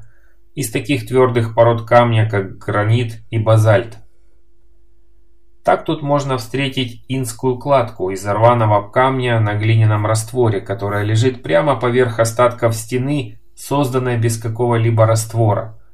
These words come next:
из тщательно подогнанных друг к другу прямоугольных блоков чёрного базальта. Разница технологий тут настолько очевидна и настолько огромна, что выбора даже не остаётся.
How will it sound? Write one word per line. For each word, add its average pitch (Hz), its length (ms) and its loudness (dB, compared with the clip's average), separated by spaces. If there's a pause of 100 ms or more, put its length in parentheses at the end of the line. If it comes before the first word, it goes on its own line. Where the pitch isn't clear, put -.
(200)
из 110 140 0
тщательно 120 640 0
подогнанных 110 720 4
друг 104 240 -4
к - 40 -10
другу 110 360 2
прямоугольных 104 760 0
блоков 113 460 2
чёрного 110 580 4
базальта. 104 640 0 (1500)
Разница 135 560 -2
технологий 127 720 -2
тут 120 180 -4
настолько 120 520 -2
очевидна 131 640 -2
и 101 40 -6
настолько 113 540 0
огромна, 120 840 0
что - 240 -6
выбора 139 380 0
даже 120 300 2
не 120 120 -2
остаётся. 113 720 -2